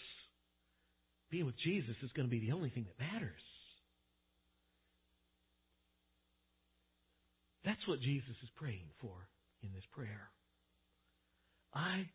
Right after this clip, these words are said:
want you with me because I love you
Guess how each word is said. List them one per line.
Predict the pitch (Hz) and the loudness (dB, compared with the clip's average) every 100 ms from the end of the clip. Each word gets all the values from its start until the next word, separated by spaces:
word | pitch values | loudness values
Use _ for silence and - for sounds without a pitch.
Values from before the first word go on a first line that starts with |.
| _ 123 | _ -2
want | 139 147 135 139 - _ _ _ _ _ _ - | 2 4 2 -2 -10 _ _ _ _ _ _ -10
you | - - | -8 -6
with | - - - | -8 -12 -6
me | 143 139 110 104 - _ _ _ _ _ _ _ _ _ _ _ - | -2 -2 -2 -8 -16 _ _ _ _ _ _ _ _ _ _ _ -14
because | - - 113 | -10 -6 -6
I | 101 107 143 | -6 -8 -6
love | - 160 - | -4 -6 -8
you | 110 | -10